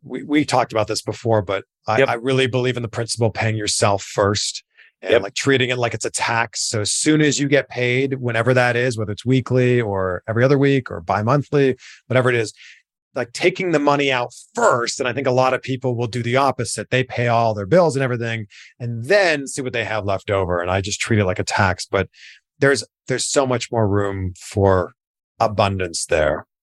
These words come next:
Speaker 2: Yeah. And, and, and that's the, the thing, man. It's like, just if, just 'cause you are where you are right now, for everyone listening, like, this isn't your, like, reality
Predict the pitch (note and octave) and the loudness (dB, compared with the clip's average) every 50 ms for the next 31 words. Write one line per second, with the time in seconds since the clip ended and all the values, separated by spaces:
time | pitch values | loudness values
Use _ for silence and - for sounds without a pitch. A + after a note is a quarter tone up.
0 | _ _ _ _ _ _ _ _ _ _ - - D#4 F4+ - - - _ _ _ | _ _ _ _ _ _ _ _ _ _ -4 -2 0 0 0 -2 -4 _ _ _
1 | _ _ _ - F#3 F3+ F#3+ G3 F#3+ F#3+ F#3 F3 - - G3 F#3+ F#3+ G3+ G#3 G3+ | _ _ _ 0 0 2 2 2 0 0 0 0 0 0 0 2 2 2 2 2
2 | - G3 D#3 D#3+ D#3+ D3+ - E3 B2+ G#2 G2+ G#2 G#2+ B2 C3 - D#3+ B2+ A#2+ - | 0 0 2 2 0 0 0 0 -2 0 -2 -2 0 0 0 2 2 2 0 -2
3 | - - - - - - _ _ - F#3 G#3 - - F3+ - - - - - _ | -10 -20 -20 -20 -20 -20 _ _ 2 2 2 2 0 -4 -4 -4 -4 -6 -18 _
4 | _ _ _ - C#3 - G4 G#4+ G#4 - - - A3 G3 E3+ - - - - - | _ _ _ -12 -4 0 0 0 0 -2 0 2 4 4 2 2 -4 -8 -10 -10
5 | - D3 D3+ E3+ D#3+ D3 D#3 D#3 D#3+ D#3+ D3 D#3+ D3+ C#3 C3+ C#3+ D3 D3 D3 C3+ | -6 -2 0 2 2 4 4 4 4 4 2 0 -2 -2 -2 0 2 4 4 4
6 | C3 A#2+ A2+ A#2 C#3+ D3 D3 C3 - - B2+ C3+ C3 B2 B2+ A#2+ A2 A#2 D3+ D#3+ | 4 2 2 0 2 2 2 2 0 0 0 0 0 -2 -4 -6 -4 -2 -2 -2
7 | - B2 A2 A2 B2+ A#2+ - - - - - _ _ _ - F3 F#3 - G#3 F#3+ | -2 -4 -2 0 0 0 0 -4 -14 -20 -20 _ _ _ 2 2 2 2 2 0
8 | D#3+ F3 C#3+ B2 - _ _ E3 B2 - D#3 D#3+ D#3+ D#3 C#3+ C3 B2 A#2 _ _ | 0 -2 -6 -8 -12 _ _ -16 -6 0 2 4 4 6 6 4 2 0 _ _
9 | _ _ _ _ _ - A#2+ B2+ - D3 C3 A#2+ - _ _ _ _ _ _ _ | _ _ _ _ _ -20 -10 -2 2 2 2 2 0 _ _ _ _ _ _ _
10 | _ _ _ _ _ _ _ _ _ _ _ A#2+ A#2 B2+ - B2+ B2 A#2+ C3 D#3 | _ _ _ _ _ _ _ _ _ _ _ -20 -20 -20 -18 -16 -14 -10 -8 -6
11 | D3+ D3+ D3 C3+ B2+ C#3 C3+ A2 F#2 F#2+ - | -4 -2 -2 0 0 0 -2 -4 -6 -10 -18